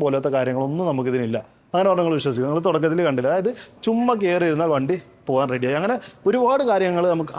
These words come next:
അൺകൺവെൻഷണൽ ആയിട്ട് വരുന്ന ഒരു വാഹനമാണ്. അപ്പോൾ അതെന്തൊക്കെയാണെന്നുള്ളത് നമുക്ക് വിശദമായിട്ട് നോക്കാം. അപ്പോൾ വിൻസർ എന്ന് പറയുന്ന ഒരു ബിസിനസ് ക്ലാസ് പോലെയാണെന്നാണ് എം ജി പറയുന്നത്. അതുപോലെ തന്നെ അത് ഇന്റലിജന്റ് സി യു വി ആണ്. എസ് യു വി ഒക്കെ നമ്മൾ പലപ്പോഴും കേട്ടിട്ടില്ലേ? അപ്പോൾ എന്താണ് സി യു വി? സി യു വി ക്രോസ് ഓവർ, ആ,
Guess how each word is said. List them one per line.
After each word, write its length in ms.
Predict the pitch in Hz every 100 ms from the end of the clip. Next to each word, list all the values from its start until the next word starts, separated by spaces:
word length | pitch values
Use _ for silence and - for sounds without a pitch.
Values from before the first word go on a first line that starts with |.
| 185
അൺകൺവെൻഷണൽ 680 | 214 214 220 214 208 220 196
ആയിട്ട് 140 | 160 156
വരുന്ന 160 | 143 135
ഒരു 40 | 123
വാഹനമാണ്. 280 | 117 117 123
അപ്പോൾ 120 | 196
അതെന്തൊക്കെയാണെന്നുള്ളത് 680 | 214 202 196 190 180 175 165
നമുക്ക് 200 | 156 156 262 - -
വിശദമായിട്ട് 360 | 160 165 131 120
നോക്കാം. 180 | 110 110 -
അപ്പോൾ 140 | - 220 202
വിൻസർ 340 | 240 262 330 214
എന്ന് 100 | 185
പറയുന്ന 220 | 170 165 170
ഒരു 80 | 190 190 - _ _ _ 117
ബിസിനസ് 400 | 135 - - 147
ക്ലാസ് 220 | - 160 190
പോലെയാണെന്നാണ് 480 | 185 147 123 123 123
എം 60 | 117 113
ജി 80 | 147 -
പറയുന്നത്. 360 | 123 117 120 117
അതുപോലെ 240 | 160 175
തന്നെ 160 | 131 135
അത് 80 | 123 107 - _ 165
ഇന്റലിജന്റ് 580 | 185 196 214 208 208 226 -
സി 200 | - 147 160
യു 80 | 185 185
വി 60 | 127
ആണ്. 80 | 120
എസ് 100 | 135 -
യു 60 |
വി 40 | 214
ഒക്കെ 80 | 214
നമ്മൾ 120 | 175 175
പലപ്പോഴും 280 | 147 151 147
കേട്ടിട്ടില്ലേ? 340 | 123 113 113 107 -
അപ്പോൾ 140 | - 185
എന്താണ് 180 | 185 185 185
സി 80 | 135
യു 60 | 131
വി? 80 | 127 135 -
സി 100 | 139 135
യു 80 | 139 135
വി 60 | 135 -
ക്രോസ് 280 | 190 202 - 208
ഓവർ, 240 | 226 226 - - - -
ആ, 40 | -